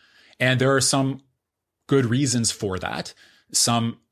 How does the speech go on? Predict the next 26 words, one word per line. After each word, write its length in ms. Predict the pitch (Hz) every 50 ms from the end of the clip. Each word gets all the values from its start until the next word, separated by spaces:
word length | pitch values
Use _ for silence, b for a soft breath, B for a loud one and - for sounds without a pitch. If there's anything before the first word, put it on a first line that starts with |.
| _ -
easy 280 | - 131 131 120 123 120
to 80 | 120
see 340 | 117 - - 113 113 117 117
and 140 | - 110 -
some 160 | - 107 98
difficult 360 | 92 120 110 - 90 - -
to 60 | -
see. 300 | 110 - - - - - - - b b b b b b b b
But 220 | b 135 139 135 -
in 120 | 151 147
effect, 440 | 156 135 - - 180 196 190 - -
he's, 500 | - 156 147 147 139 127 - - - _ _ _ _ _ _ _ _ _ _ _ _ -
at 160 | - 135 135 143
least 240 | 165 165 - -
in 80 | 151 143
the 80 | 131 120
West, 340 | 113 113 120 117 - - - -
I 80 | 107
think 260 | - - 110 107 - - -
we 100 | 117 107
could 160 | - 107 98
say, 380 | - - 95 92 95 117 127 - _ _ b b b b b b
the 80 | 135
most 420 | 123 127 127 131 127 - - - -
famous 720 | - - 139 139 151 151 156 156 151 - - - - - _ _ _ _ _ -
Russian 600 | 113 107 117 117 113 - - 131 120 120 123 123